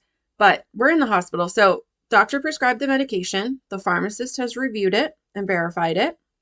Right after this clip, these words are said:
The pharmacist has now released it, and we're gonna go pick up the drug in the Pyxis.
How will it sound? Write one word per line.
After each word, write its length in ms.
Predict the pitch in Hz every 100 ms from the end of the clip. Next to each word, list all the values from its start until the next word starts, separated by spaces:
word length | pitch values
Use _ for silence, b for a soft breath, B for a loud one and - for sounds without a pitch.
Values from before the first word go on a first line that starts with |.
| _ _ _ _
The 140 | 226 240
pharmacist 520 | 208 196 208 220 220
has 140 | 214
now 180 | 196 175
released 480 | 175 202 294 370 -
it, 240 | 175 190 _ _ _ -
and 140 | 208
we're 120 | 240
gonna 200 | 294 302
go 160 | 262 247
pick 220 | 254 254
up 100 | 240
the 120 | 233
drug 340 | 190 196 190 185
in 160 | 170
the 240 | 170 165 160
Pyxis. 460 | - - - -